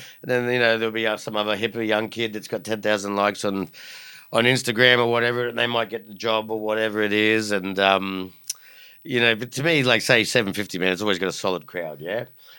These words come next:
But it's always a hardcore certain number crowd, yeah? And promoters are always dreaming of more for less. So the thing is that they're trying to work out some way to get,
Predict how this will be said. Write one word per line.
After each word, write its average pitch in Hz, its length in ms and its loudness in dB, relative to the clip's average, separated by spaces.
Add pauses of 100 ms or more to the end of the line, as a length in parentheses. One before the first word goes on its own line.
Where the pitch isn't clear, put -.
(120)
But 104 140 4
it's 101 120 0
always 120 300 6
a 101 80 2
hardcore 101 520 2
certain 92 300 -6
number 95 240 -8
crowd, 71 460 -12 (340)
yeah? 98 360 -6 (280)
And 73 80 -10
promoters 107 440 4
are 107 40 4
always 110 320 4
dreaming 101 400 0
of 85 120 -12
more 95 280 -6
for 87 140 -14
less. 82 460 -12 (340)
So - 200 -4
the 90 60 -2
thing 107 140 2
is 98 140 2
that 92 180 -2
they're 98 100 -4
trying 113 220 6
to 107 60 4
work 101 180 2
out 101 160 0
some 113 240 0
way 104 160 4
to 98 80 0
get, 101 180 -8